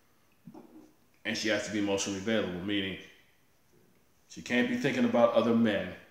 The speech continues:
She has to be thinking about you. And fuck what, fuck what her friends and family be telling her. If she wants to be in your reality. And with that, this is Carl Mitchell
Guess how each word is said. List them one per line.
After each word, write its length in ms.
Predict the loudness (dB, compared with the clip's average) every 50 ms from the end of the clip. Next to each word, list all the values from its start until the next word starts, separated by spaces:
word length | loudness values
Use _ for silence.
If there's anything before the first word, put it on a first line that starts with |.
| -20 -20 _ _ _ _ _ _ _ _ _ _ _ _ -14
She 80 | -12 -12
has 100 | -10 -8
to 40 | -8
be 80 | -6
thinking 240 | -4 -2 -2 -2 -2
about 260 | -2 -4 -4 -4 -4
you. 280 | -2 -2 -2 -2 -2 -4 -8 -16 -20 _ _ _ _ _ _ _ _ _ _ _ _ _ _ _ _ _ _ _ _ _ _ _ _ _ _ _ _ _ _ _ _ _ _ _ _ _ _ -20 -20 _ -20
And 100 | -20 -20 -2 2
fuck 240 | 2 2 2 2 0
what, 320 | -4 -4 -4 -8 -8 -6
fuck 220 | -4 -4 -2 -2 -2
what 140 | -2 -2 -2
her 60 | -4
friends 440 | -6 -6 -4 -4 -4 -4 -6 -6 -8
and 100 | -12 -10
family 340 | -8 -6 -6 -6 -6 -6 -8 -10
be 80 | -12
telling 380 | -12 -8 -6 -4 -4 -4 -6 -10
her. 100 | -12 -16 -18 -20 _ _ _ _ _ _ _ _ _ _ _ _ _ _ _ _ _ _ _ _ _ _ _ _ _ _ _ _ _ _ _ _ _ _ _ _ _ _ _ _ _
If 120 | -14 -10 -8
she 140 | -4 -2 0
wants 200 | 0 0 -2 -4
to 80 | -4 -4
be 320 | -2 -2 -2 -2 -6 -8
in 180 | -10 -8 -8 -8
your 280 | -6 -6 -4 -4 -6 -6
reality. 480 | -6 -8 -8 -6 -6 -6 -6 -8 -10 -12 -16 -18 -20 -20 _ _ _ _ _ _ _ _ _ _ _
And 120 | -20 -20 -20
with 160 | -20 -18 -14
that, 260 | -10 -8 -8 -8 -8
this 180 | -10 -12 -14 -14
is 80 | -16 -16
Carl 300 | -12 -8 -8 -6 -6 -6
Mitchell 320 | -8 -10 -10 -12 -12